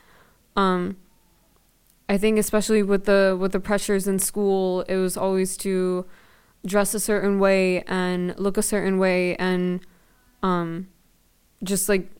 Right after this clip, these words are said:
everybody was striving for this ideal, but, like, re-, reading scripture and just being reminded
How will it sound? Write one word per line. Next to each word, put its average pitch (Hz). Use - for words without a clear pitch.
everybody 202
was 185
striving 185
for 190
this 185
ideal, 185
but, 180
like, 185
re-, 196
reading 208
scripture 208
and 180
just 208
being 226
reminded 190